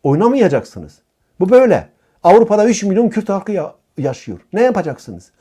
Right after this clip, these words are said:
Yok mu edeceksiniz Kürtleri? Ya Kürtlere sahip çıkacaksınız, koruyacaksınız. Kürtler sizi koruduğu gibi. Siz Kürtlere muhtaçsınız. Siz Kürtlere borçlusunuz.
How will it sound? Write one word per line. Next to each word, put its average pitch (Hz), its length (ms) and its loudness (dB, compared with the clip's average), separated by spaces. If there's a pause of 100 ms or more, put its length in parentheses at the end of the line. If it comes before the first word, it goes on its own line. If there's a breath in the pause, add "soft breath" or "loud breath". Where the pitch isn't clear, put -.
(200 soft breath)
Yok 240 200 6
mu 262 80 0
edeceksiniz 110 580 -4
Kürtleri? 78 400 -14 (300 loud breath)
Ya 208 180 2
Kürtlere 180 360 -4
sahip 175 300 -2
çıkacaksınız, 151 600 -6
koruyacaksınız. 143 720 -2
Kürtler 147 280 -8
sizi 139 240 -10
koruduğu 135 300 -6
gibi. 135 280 -10 (880 soft breath)
Siz - 240 -16
Kürtlere 127 560 -8 (420)
muhtaçsınız. 107 800 -14 (540)
Siz - 240 -12
Kürtlere 139 420 -10
borçlusunuz. 107 680 -14